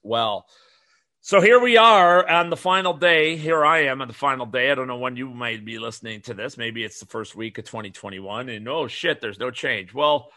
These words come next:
twenty twenty started out well, didn't it? I, I thought so. It was gonna be a good year. Twenty twenty vision.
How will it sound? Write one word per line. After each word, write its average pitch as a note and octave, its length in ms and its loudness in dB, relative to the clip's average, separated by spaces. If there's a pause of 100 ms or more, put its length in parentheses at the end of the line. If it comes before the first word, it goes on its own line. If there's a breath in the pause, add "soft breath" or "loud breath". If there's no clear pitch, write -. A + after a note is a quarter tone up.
(120)
twenty A#3 340 -2
twenty F#3 400 -4
started D#3+ 340 0
out D#3 240 2
well, A2+ 240 -4
didn't C3+ 260 -10
it? A3+ 180 -14 (360)
I, C3+ 280 -4
I - 40 0
thought C#3+ 320 -2
so. E3 240 0
It - 20 -2
was F3 140 -6
gonna E3+ 160 -8
be E3 100 -8
a D#3+ 60 -6
good C#3 280 -10
year. E3+ 200 -6
Twenty D#3 340 -10
twenty D#3+ 380 -6
vision. D#3 600 -6